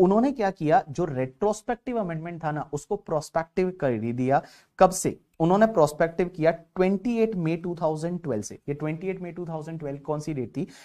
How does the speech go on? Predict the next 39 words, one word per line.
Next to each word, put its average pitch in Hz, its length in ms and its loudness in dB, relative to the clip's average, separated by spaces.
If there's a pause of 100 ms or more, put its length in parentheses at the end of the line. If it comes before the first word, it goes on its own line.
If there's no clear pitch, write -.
(140)
ट्वेंटी 208 320 2
एट 269 140 -6
मई 190 100 -2
टू 196 160 -6
थाउजेंड 185 360 -4
ट्वेल्व 170 240 -2 (140)
जिस 180 300 -2
टाइम 160 220 -2
पे 180 160 -6
फाइनेंस 190 760 -6
बिल 165 260 -2
टू 180 260 -10
थाउजेंड 175 420 -6 (100)
ट्वेल्व 165 260 -2
वाले 156 180 -2
का 165 120 -8
साइन 156 380 -6
हुआ 110 180 -8
था, - 200 -20 (420)
तो 156 60 2
फाइनेंस 196 420 0
बिल 220 140 2
टू 190 140 -6
थाउजेंड 170 380 -6
ट्वेल्व 151 200 -4
का 165 120 -8
साइन 151 320 -6
जो 165 100 -8
प्रेसिडेंट 139 480 -6
ने 156 80 -10
किया 127 200 -4
होगा 147 240 -4
वो 165 120 -4
ट्वेंटी 165 420 -6
एट 180 140 -8
मई 147 160 -4
टू 151 160 -6
थाउजेंड 139 340 -4
ट्वेंटी 127 440 -8